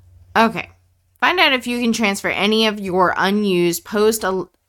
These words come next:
uh, eleven G I benefits to your spouse or dependent children. Now, you can transfer it while you are active duty. And that's really in the sense of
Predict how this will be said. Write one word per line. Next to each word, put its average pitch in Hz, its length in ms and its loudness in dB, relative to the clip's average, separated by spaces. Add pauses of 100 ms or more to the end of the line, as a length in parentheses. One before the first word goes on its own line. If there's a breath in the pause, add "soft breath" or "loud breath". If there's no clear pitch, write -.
(140)
uh, 180 40 -8
eleven 170 680 -2
G 170 240 -4
I 170 160 -2
benefits 143 760 -8
to 185 100 -10
your 151 180 -6
spouse - 460 0
or 240 60 -10
dependent 156 460 -8
children. 151 440 -8 (540 loud breath)
Now, 196 160 2
you 185 180 2
can 240 380 -2
transfer 247 560 -4
it 254 160 -8
while 180 1200 0
you 196 260 -4
are 185 140 0
active 170 380 -6
duty. 160 460 -8 (1500 soft breath)
And 180 480 -2
that's 208 340 0
really 226 420 0
in 233 120 -4
the 208 80 -4
sense 190 320 -6
of 160 500 -6